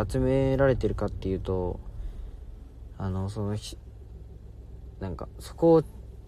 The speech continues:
ちゃんと見ていかなきゃいけないなっていうふうに、僕の、その母の働いてる施設のそのさ-、社長さん、社長さんだったり上の人たちが、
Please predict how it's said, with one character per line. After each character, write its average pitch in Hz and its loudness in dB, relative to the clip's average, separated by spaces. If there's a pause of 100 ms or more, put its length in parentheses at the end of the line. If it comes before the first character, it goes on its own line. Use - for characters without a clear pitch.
ち - -6
ゃ 143 0
ん 139 -2
と 139 2 (220)
見 127 -2
て - -2
い 104 2
か 104 -2
な 101 0
き 95 -6
ゃ 87 -4 (120)
い 101 -8
け 101 -6
な 98 -2
い 95 -2
な 98 -4
っ - -6
て - -10
い - -8
う - -10
ふ - -6
う - -4
に、 92 -6 (1600)
僕 - 2
の、 175 4 (320)
そ 160 0
の 165 6
母 170 6
の 139 8
働 139 4
い 139 4
て 180 6
る 190 10 (460)
施 - -6
設 - -2
の 107 2
そ 107 -2
の 107 0
さ-、 113 -4 (220)
社 110 -2
長 120 2
さ 120 0
ん、 123 0
社 120 0
長 131 6
さ 131 4
ん 127 4
だ 127 6
っ - 2
た 107 4
り 110 6
上 127 8
の 135 6
人 - 2
た 123 6
ち 127 2
が、 139 8